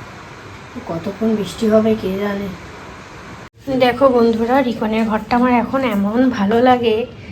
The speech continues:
এই দেখো, এই যে সৌমিক যে, আহ, এই গাছটা পেয়েছিল,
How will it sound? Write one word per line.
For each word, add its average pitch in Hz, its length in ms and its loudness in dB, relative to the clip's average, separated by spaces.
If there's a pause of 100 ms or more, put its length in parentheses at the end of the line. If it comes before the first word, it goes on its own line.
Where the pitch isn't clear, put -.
(280)
এই 202 160 -6
দেখো, 196 320 -8 (380)
এই 214 140 -10
যে 226 120 -4
সৌমিক 226 500 0
যে, 254 280 2 (440)
আহ, 220 500 -4 (1700)
এই 269 100 -2
গাছটা 233 420 0
পেয়েছিল, 254 680 0